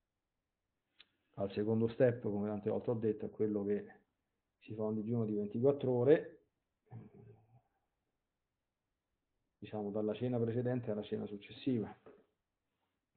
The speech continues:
Quindi si, si, si mangia la, la sera a cena e poi non si mangia più, non si fa più niente, non si fa colazione, non si fa pranzo, non si fa merenda, gli stessi puntini, niente,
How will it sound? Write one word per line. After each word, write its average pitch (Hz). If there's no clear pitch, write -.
Quindi -
si, 92
si, -
si 104
mangia 104
la, 101
la 110
sera 107
a 117
cena 107
e 110
poi 117
non 107
si -
mangia 196
più, 123
non 120
si -
fa 92
più 98
niente, 120
non 101
si -
fa 92
colazione, 113
non 110
si -
fa 104
pranzo, 110
non 98
si -
fa -
merenda, 104
gli 87
stessi 92
puntini, 101
niente, 101